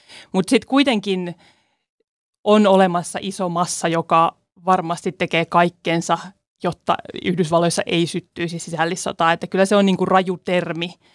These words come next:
mutta, mutta ehkä se tossa Joe Bideninkin tässä virka-astujaispuheessa, että on syitä, miksi hän toistelee sanaa yhtenäisyys. Että se on, s-, sitä on vaikea nyt saavuttaa, mutta sen saavuttaminen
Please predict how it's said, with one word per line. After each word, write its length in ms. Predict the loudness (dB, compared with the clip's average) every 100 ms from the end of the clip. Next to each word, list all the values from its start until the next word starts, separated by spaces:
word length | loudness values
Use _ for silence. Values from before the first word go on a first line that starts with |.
| _ _ -8
mutta, 420 | -6 -2 0 0 -6 -20 _ _ _ _
mutta 260 | -4 2 4
ehkä 200 | 2 -2
se 80 | -6
tossa 320 | -6 -4 -6 -4 2
Joe 140 | 2
Bideninkin 600 | 2 0 0 -2 -2 -2
tässä 300 | -2 0 -2 -2 -16 -2
virka-astujaispuheessa, 1160 | 0 4 2 2 -4 -4 -4 2 2 2 -2 -2 -10 -20 -20 _ _ _ _ _ -8
että 200 | 0 2
on 100 | 2
syitä, 260 | 0 0
miksi 260 | -2 -2 -6
hän 140 | -4
toistelee 440 | 2 2 2 -2 -2
sanaa 220 | 0 -2
yhtenäisyys. 800 | -2 -4 -4 -4 -4 -8 -8 -12 -18 -18 -6
Että 200 | -2 2
se 100 | 4
on, 200 | 4 0 -12 -20 -20 _
s-, 180 | -20 -20
sitä 260 | -8 0 2
on 80 | 4
vaikea 360 | 0 0 -2
nyt 160 | -2 -2
saavuttaa, 800 | 0 0 -2 -10 -2 0 0 -2 _
mutta 240 | -10 -4 -2
sen 140 | 0
saavuttaminen 840 | 4 4 2 -2 -4 -4 -4 -8